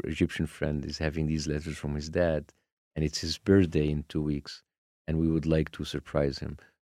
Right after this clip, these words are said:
So I went there, surprised him, and he asked me, "What should I do?" And he did that video after I talked to him. I said, like, "You have to follow your dream, and don't let anybody define your, your dreams for you. You're the ones who should divide, <laughs> like, define their dreams."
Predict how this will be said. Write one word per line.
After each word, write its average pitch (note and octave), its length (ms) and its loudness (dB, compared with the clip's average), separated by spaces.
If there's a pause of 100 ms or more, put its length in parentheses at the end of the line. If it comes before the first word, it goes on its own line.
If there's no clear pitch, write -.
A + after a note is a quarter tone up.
(180)
So D#2 60 6
I D#2 60 4
went D#2+ 240 4
there, D#2 160 4
surprised D#2 600 0
him, D2 140 -2 (340)
and D#2 100 -2
he D#2+ 80 2
asked F#2 280 4
me, D#2+ 60 0
"What D2+ 140 0
should D2+ 160 -2
I D2 160 2
do?" D2 280 -2 (260)
And D#2+ 100 2
he D#2 80 2
did E2+ 180 4
that E2+ 200 4
video D#2+ 320 2
after D2+ 240 -2
I D2 60 -2
talked E2+ 320 -4
to D#2+ 80 -6
him. D2+ 80 -4
I D2+ 40 -6
said, D#2 140 -8
like, D2+ 160 -6
"You D#2 60 -2
have D2+ 120 -2
to - 80 -12
follow C#2 280 -8
your C2+ 160 -8
dream, C#2 380 -10 (420)
and D2+ 100 -2
don't D#2+ 180 2
let D2+ 200 -2
anybody D2 340 -2
define D2 420 -6
your, D2 220 -4 (120)
your D#2 160 -4
dreams D2+ 300 -4
for - 140 -12
you. C#2 140 -4
You're D#2+ 260 2
the D2+ 100 2
ones D2+ 200 0
who - 100 -2
should D2+ 180 -8
divide, D2+ 460 -2 (280)
<laughs> F2 180 2
like, F2 360 6
define E2+ 300 2
their D#2+ 140 4
dreams." D#2 360 -2